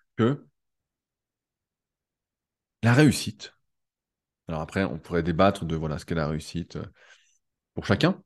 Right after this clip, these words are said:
on n'a pas tous la même définition, ce n'est qu'une histoire de circonstances. C'est le bon endroit, le bon moment, rencontrer les bonnes personnes. Ça, j'en parle sans arrêt de l'environnement, c'est hyper important. Si vous rencontrez un bon prof,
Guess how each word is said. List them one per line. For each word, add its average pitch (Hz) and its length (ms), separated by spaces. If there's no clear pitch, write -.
on 85 60
n'a 82 60
pas 95 120
tous - 120
la 92 60
même 87 120
définition, 98 520
ce - 180
n'est 127 160
qu'une 127 160
histoire 117 200
de 117 60
circonstances. 107 640
C'est - 180
le 107 120
bon 123 220
endroit, 90 420
le 113 260
bon 131 160
moment, 113 440
rencontrer 127 500
les 113 120
bonnes 117 220
personnes. 90 440
Ça, 147 500
j'en 87 140
parle 90 160
sans 104 200
arrêt 107 160
de 101 60
l'environnement, 92 600
c'est - 140
hyper 123 240
important. 113 420
Si - 240
vous 156 100
rencontrez 135 360
un 127 100
bon 110 160
prof, - 440